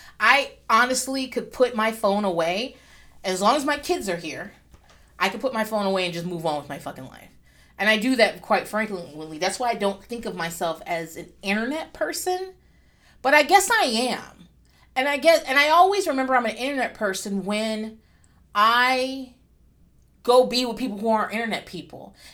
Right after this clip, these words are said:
And they ask me stuff like, "What's a Finsta?" I'm like, "You don't know what that is?" Or they, they say something about a celebrity or something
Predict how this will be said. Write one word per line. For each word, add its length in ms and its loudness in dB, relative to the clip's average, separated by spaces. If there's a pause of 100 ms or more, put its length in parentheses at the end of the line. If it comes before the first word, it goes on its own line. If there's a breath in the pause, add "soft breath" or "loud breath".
And 200 -4
they 120 6
ask 340 2
me 160 -6
stuff 360 -2
like, 240 0
"What's 260 0
a 80 0
Finsta?" 680 -8 (280 loud breath)
I'm 100 -14
like, 180 -6
"You 80 -4
don't 100 -4
know 80 -8
what 80 -10
that 160 -6
is?" 400 -14 (1300 soft breath)
Or 160 6
they, 480 4
they 240 2
say 300 2
something 360 -2
about 240 4
a 40 -4
celebrity 640 0
or 80 -2
something 640 -6